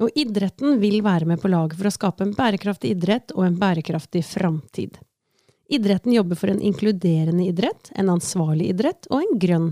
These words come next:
idrett. Og idrettsbevegelsen representerer en særdeles viktig bærekraftsdimensjon i seg selv, fordi den fremmer god folkehelse.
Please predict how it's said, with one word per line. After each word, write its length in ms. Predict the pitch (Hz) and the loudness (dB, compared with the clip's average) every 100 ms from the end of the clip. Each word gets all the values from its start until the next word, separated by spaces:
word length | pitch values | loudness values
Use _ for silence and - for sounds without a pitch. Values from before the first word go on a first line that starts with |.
| - | -4
idrett. 540 | 175 165 175 _ - _ _ _ _ - | -8 -8 -12 _ -20 _ _ _ _ -4
Og 100 | 247 | 0
idrettsbevegelsen 840 | 233 185 160 - 190 196 196 269 240 | 2 2 0 2 4 4 2 0 -2
representerer 560 | - 196 220 190 180 | -2 -2 -2 0 0
en 100 | 185 | 0
særdeles 680 | - 233 196 220 208 233 285 | -2 -4 0 2 2 0 -2
viktig 640 | 220 214 - - - 240 151 | 0 -2 -4 -16 -4 -2 -2
bærekraftsdimensjon 1200 | - 190 190 165 - 165 - 185 170 165 190 185 - | -4 0 0 0 -2 -4 -2 0 2 2 2 0 -2
i 120 | 180 160 | -2 -2
seg 220 | - 185 | -4 -4
selv, 240 | 165 160 - _ _ _ - | -4 -8 -12 _ _ _ -2
fordi 300 | 302 175 165 | 0 2 2
den 240 | 196 214 - _ - | 0 0 -6 _ -10
fremmer 480 | - 196 156 160 - | -2 0 0 -4 -8
god 320 | 196 170 185 185 | -4 2 2 0
folkehelse. 640 | - 196 147 175 156 - | -6 -4 -4 -4 -6 -8